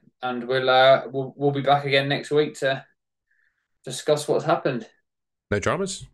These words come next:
Speaker 2: All right, guys. Thank you, everyone, for watching. Sorry, F P L Sparta. You said hello in the chat, and I didn't say anything. So, hello, Sparta. Thanks for, uh, thanks for joining
Speaker 1: Yeah,
Speaker 2: the
Speaker 1: cheers
Speaker 2: stream,
Speaker 1: for
Speaker 2: mate.
Speaker 1: watching.
Speaker 2: And yeah, this will go up, yeah,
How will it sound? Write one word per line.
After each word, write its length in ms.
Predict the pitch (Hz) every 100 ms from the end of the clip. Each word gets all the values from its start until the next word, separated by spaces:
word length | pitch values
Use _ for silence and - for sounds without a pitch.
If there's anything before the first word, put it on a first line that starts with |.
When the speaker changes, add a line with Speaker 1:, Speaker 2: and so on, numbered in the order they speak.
| _ -
Speaker 2:
All 80 | 151
right, 140 | 143
guys. 340 | 147 175 -
Thank 220 | - 165 170
you, 80 |
everyone, 220 | 151 139 135
for 120 | 139
watching. 300 | - 156 151
Sorry, 340 | - 147 123
F 180 | 117 117
P 80 | 117
L 100 | 110
Sparta. 520 | - 110 107 123 131
You 100 | 104
said 200 | 101 110
hello 220 | 107 101
in 80 | 98
the 60 | 92
chat, 240 | - 104
and 100 | -
I 40 | 98
didn't 200 | 101 -
say 100 | 92
anything. 340 | 87 - 87
So, 180 | - 92
hello, 240 | 110 104
Sparta. 520 | 95 - 82 - 101 -
Thanks 200 | 107 101
for, 200 | - 95
uh, 120 | 92 95 _ _ _ -
thanks 160 | 104
for 60 | 95
joining 220 | 104 143
Speaker 1:
Yeah, 40 |
Speaker 2:
the 60 | 139
Speaker 1:
cheers 140 | 165
Speaker 2:
stream, 100 | 95
Speaker 1:
for 40 | -
Speaker 2:
mate. 60 |
Speaker 1:
watching. 260 | - 160 165 - _ _ _ -
Speaker 2:
And 80 | 107
yeah, 120 | 92
this 260 | 135 131
will 180 | 131 120
go 280 | 117 120 113
up, 280 | 113 - -
yeah, 200 | 101